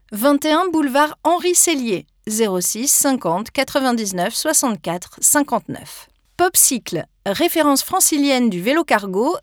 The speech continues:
idéal pour les familles ou les professionnels souhaitant remplacer certains trajets en voiture par le vélo. Cent soixante et un boulevard Henri Sellier, zéro six quarante quatre-vingt-dix-neuf soixante-seize cinquante-six.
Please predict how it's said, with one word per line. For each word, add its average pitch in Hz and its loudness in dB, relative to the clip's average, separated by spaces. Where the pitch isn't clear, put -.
idéal 294 2
pour 208 -2
les 202 -2
familles 220 0
ou 240 -2
les 226 2
professionnels 240 -2
souhaitant 240 0
remplacer 277 0
certains 262 0
trajets 220 0
en 349 2
voiture 254 -2
par 349 4
le 330 2
vélo. 247 0
Cent 294 4
soixante 233 0
et 196 0
un 349 2
boulevard 214 2
Henri 302 2
Sellier, 185 -2
zéro 330 2
six - -2
quarante 226 0
quatre-vingt-dix-neuf 233 -2
soixante-seize 220 0
cinquante-six. - -2